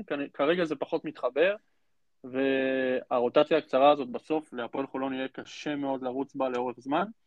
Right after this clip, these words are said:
אה, אם אתה רוצה גם לגעת באפשרויות הפליין של הפועל חולון, מול מי היא תפגוש,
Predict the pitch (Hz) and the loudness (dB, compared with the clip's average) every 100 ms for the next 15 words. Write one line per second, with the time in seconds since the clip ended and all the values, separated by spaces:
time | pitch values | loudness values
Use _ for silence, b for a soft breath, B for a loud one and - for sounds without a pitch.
0 | _ B B _ _ _ _ _ 120 117 | _ B B _ _ _ _ _ -8 -4
1 | 117 113 117 113 113 113 117 117 - _ | -2 -4 -4 -6 -6 -6 -6 -8 -10 _
2 | _ _ _ _ _ _ _ _ - 143 | _ _ _ _ _ _ _ _ 2 4
3 | 143 147 135 151 143 139 127 143 147 139 | 6 6 6 6 6 6 8 8 8 4
4 | 127 123 123 120 117 - 123 135 143 131 | 0 2 2 -2 -6 -4 4 6 6 2
5 | 139 143 156 135 127 117 139 135 - 131 | 4 4 4 0 -2 0 0 0 -2 -2
6 | 160 143 123 123 131 139 127 - 156 165 | -2 -2 -4 -6 -4 -4 -6 -2 2 2
7 | 170 | -2